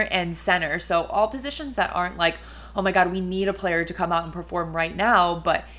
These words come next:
it's still, um, you know, hoping to build for maybe two, three years down the road, you can develop a guy and have him, you know, become a bigger impact player, uh, at some point. So I do like a lot of what they did in that sense. If that was their mindset going into it,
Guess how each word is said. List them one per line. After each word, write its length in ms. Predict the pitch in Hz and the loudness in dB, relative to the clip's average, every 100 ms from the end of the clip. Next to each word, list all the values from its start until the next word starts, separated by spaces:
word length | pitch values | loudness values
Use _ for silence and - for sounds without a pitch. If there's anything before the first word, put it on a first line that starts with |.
| - | -10
it's 220 | - 180 | -6 -4
still, 680 | - - 185 175 170 170 165 | -4 -2 0 2 2 0 -2
um, 540 | - 165 165 160 165 - - | -2 -2 -2 -6 -10 -14 -12
you 140 | 180 | -2
know, 120 | 165 156 | 0 0
hoping 460 | 185 180 180 170 | 0 0 -2 -4
to 100 | 170 | -6
build 420 | 165 175 165 165 | -4 -2 0 -2
for 160 | - 170 | -6 -8
maybe 280 | 160 160 165 | -6 -6 -8
two, 200 | - 170 | -6 -8
three 220 | - 170 | -6 -6
years 280 | 165 175 160 | -2 -2 -2
down 220 | 165 160 | -4 -4
the 80 | 160 | -2
road, 440 | 170 160 156 165 - - - - | 0 2 0 -4 -12 -20 -12 -6
you 120 | 165 | -4
can 240 | 190 165 | -4 -4
develop 440 | 160 160 160 156 160 | -2 2 4 2 -2
a 60 | |
guy 440 | 160 151 151 156 - | 0 2 2 0 -2
and 260 | 92 156 160 | -4 -6 -6
have 260 | 175 160 | -4 -4
him, 300 | 170 156 160 - - | -4 -10 -12 -16 -12
you 120 | 170 | -8
know, 120 | 156 | -8
become 680 | 156 170 180 220 226 - - - | -10 -10 0 0 0 -6 -8 -8
a 80 | |
bigger 300 | 165 170 160 | -4 -2 -2
impact 480 | - 156 165 170 - | -4 -6 -4 -6 -6
player, 420 | - - 92 92 - - - | -6 -2 -2 -4 -8 -18 -12
uh, 80 | - - | -8 -4
at 180 | 185 180 | -4 -2
some 240 | 170 180 | -8 -8
point. 320 | - - - | -8 -8 -8
So 320 | - 190 95 - - - - | -4 -2 -2 -4 -18 0 2
I 120 | 233 | 2
do 260 | 208 262 | 0 -6
like 380 | 240 185 190 196 - | 0 2 2 0 -6
a 120 | 190 | 0
lot 320 | 180 175 180 - | 4 4 4 -2
of 180 | 175 | -4
what 200 | 180 180 | -2 -4
they 120 | 175 170 | -2 -2
did 340 | 165 170 185 | 0 -2 -2
in 280 | - 175 165 | -4 -4 0
that 220 | 156 - | 0 0
sense. 300 | - 170 185 | -2 -2 -2
If 100 | 196 | -4
that 160 | 165 - | -2 -2
was 100 | 175 | -4
their 140 | 175 | -4
mindset 540 | 165 151 160 170 185 185 | -2 -2 -2 -4 -4 -2
going 300 | 170 160 156 | -4 -4 -6
into 320 | 160 165 214 | -8 -4 2
it, 220 | 226 - | 2 2